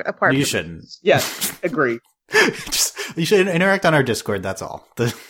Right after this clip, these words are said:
Speaker 2: The, the other than
Speaker 3: Discord
Speaker 2: that.
Speaker 3: is the only social media that it, our, our Discord is the only social media that exists.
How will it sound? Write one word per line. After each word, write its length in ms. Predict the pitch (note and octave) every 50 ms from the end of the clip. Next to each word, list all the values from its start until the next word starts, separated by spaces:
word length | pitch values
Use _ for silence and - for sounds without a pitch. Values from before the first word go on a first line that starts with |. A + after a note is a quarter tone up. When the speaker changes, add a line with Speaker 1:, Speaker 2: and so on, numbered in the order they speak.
| - _ _ - -
Speaker 2:
The, 0 |
the 60 | - D#3
other 160 | B2 B2 B2+
than 100 | A#2+ B2
Speaker 3:
Discord 160 | A#2+ G#3+ G#3+
Speaker 2:
that. 40 | A3 A3
Speaker 3:
is 40 |
the 120 | G#3 G3+ E3+
only 180 | F3 F3 F3
social 320 | D#3+ - F3+ E3+ D#3+ - D3+
media 280 | D3+ D3+ C#3+ D3 C#3
that 120 | C3 C3 B2+
it, 160 | - - -
our, 160 | - D3 D3 - -
our 260 | D3+ F#3 F#3+ F#3+ F3+ E3
Discord 340 | D3 D3+ C3+ - - D3 C3
is 40 | B2+
the 60 | C#3
only 220 | C3+ C3 C3+ C#3
social 300 | - - D3+ C#3 - C3
media 220 | C3 B2+ B2+ B2+ B2
that 120 | A#2+ A2
exists. 520 | A2+ - G#2 F#2+ F2+ - - - - -